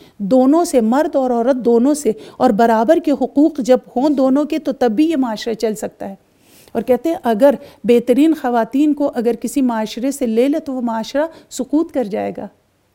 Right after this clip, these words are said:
وہ معاشرہ ختم ہو جائے گا، وہ ٹوٹ پھوٹ جائے گا وہ معاشرہ، اگر ان خواتین کو اگر نکال دیں۔ تو اس لیے امام خمینی کہتے ہیں کہ نہیں، م-، ایک کردار ایک عورت کا مرد سے زیادہ ہے۔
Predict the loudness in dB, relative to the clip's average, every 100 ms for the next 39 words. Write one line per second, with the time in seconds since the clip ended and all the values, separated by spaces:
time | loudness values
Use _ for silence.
0 | _ _ -20 _ _ _ _ -2 0 2
1 | 0 -4 -4 -4 -6 -4 -2 -2 -4 -4
2 | -4 0 2 2 2 0 0 -4 -4 -6
3 | -6 -6 -8 -10 -10 -12 _ -20 -4 4
4 | 4 4 2 2 0 -2 -2 0 2 2
5 | 2 2 2 0 -6 -20 -10 -2 0 0
6 | 0 -2 -2 0 0 0 0 0 -2 -6
7 | -18 _ -4 -2 -2 0 -2 -2 -4 -4
8 | -4 -4 -4 -4 -4 -6 -4 -4 -4 -2
9 | 0 -2 -4 _ _ _ _ _ _ -2
10 | 2 2 0 -4 -20 _ -2 0 0 -2
11 | 0 -2 2 2 2 0 -4 0 0 0
12 | -2 -2 -2 -2 -4 -4 -4 -4 -2 -2
13 | -2 -4 -8